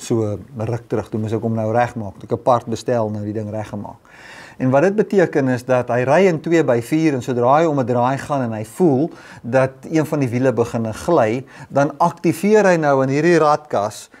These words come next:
die vier by vier gedeelte en dit is 'n elektriese komponent. So hy, dit is die actuator. Hy, die vier by vier skop van self in.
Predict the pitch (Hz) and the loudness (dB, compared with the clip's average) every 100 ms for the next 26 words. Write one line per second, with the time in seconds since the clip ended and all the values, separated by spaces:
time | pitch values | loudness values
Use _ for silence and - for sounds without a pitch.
0 | _ 131 127 165 151 143 123 120 127 117 | _ -10 -8 -4 -2 0 0 -2 -4 -4
1 | 107 110 107 104 98 113 120 139 127 123 | -6 -8 -8 -8 -8 -8 -6 -2 0 0
2 | - 120 123 120 110 120 110 98 - 139 | -2 -4 -4 -4 -6 -4 -6 -6 0 2
3 | 131 151 143 - - - - 151 165 180 | 4 2 -2 -10 -20 -6 -2 0 0 0
4 | - 170 - - 123 120 123 101 95 127 | 0 -4 -6 -4 -2 -2 -6 -10 -6 -4
5 | 151 143 - - _ _ _ 117 127 - | -4 -10 -20 -20 _ _ _ -6 -4 0
6 | 185 185 156 170 151 - - 190 170 - | 2 2 2 0 -4 -6 -2 0 0 -2
7 | 156 139 - 147 139 - 180 156 95 | -2 -2 0 2 2 2 2 2 0